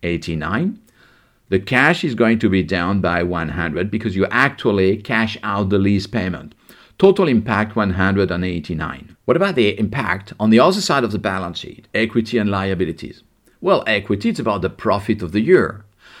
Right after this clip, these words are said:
I take a profit before tax and I exclude the tax calculation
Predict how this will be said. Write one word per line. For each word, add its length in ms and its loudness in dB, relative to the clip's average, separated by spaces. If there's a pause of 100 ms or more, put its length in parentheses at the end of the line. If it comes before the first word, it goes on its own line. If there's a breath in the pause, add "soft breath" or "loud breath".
(320 soft breath)
I 140 2
take 180 0
a 40 -12
profit 540 0
before 360 4
tax 360 -4
and 160 -6
I 140 -2
exclude 480 2
the 100 0
tax 460 -6
calculation 880 0